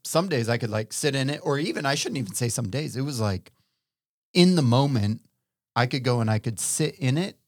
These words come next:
and I'd be, like, you know, thirty-five seconds into it, and I'd be, "Oh, I gotta get, I, I'm done, I'm done," right? And then I'll, I'll go over, do some, you know, of the breathing techniques, and then go back in and find that I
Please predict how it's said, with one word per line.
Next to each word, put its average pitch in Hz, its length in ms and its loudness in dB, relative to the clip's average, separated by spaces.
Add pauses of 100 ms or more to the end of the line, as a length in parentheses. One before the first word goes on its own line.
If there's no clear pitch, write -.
(140)
and 117 320 2
I'd 113 120 2
be, 113 100 0
like, 107 340 -2 (140)
you 120 100 -6
know, 107 160 -2 (100)
thirty-five 127 460 -2
seconds 120 400 -4
into 135 260 -2
it, 196 180 -6 (640)
and 117 300 2
I'd 107 180 0
be, - 80 -14 (180)
"Oh, 123 300 -2
I 123 80 -4
gotta 113 160 -2
get, 113 180 -10 (160)
I, 143 140 -6 (160)
I'm 120 120 -2
done, 107 240 -2
I'm 117 80 -8
done," - 200 -12
right? 123 260 -2
And 135 140 -2
then 135 120 2
I'll, 123 180 2 (340)
I'll 123 100 -4
go 123 280 2
over, 123 340 0
do 113 200 -4
some, 117 480 -2
you 113 140 -6
know, 107 360 -6
of 107 200 -10
the 120 380 -10 (160)
breathing 123 360 -2
techniques, 110 600 -2 (320)
and 135 120 2
then 135 120 2
go 131 140 2
back 113 260 0
in 113 440 -2 (380)
and 110 600 0
find 113 320 -2
that 107 80 -2
I 107 400 -2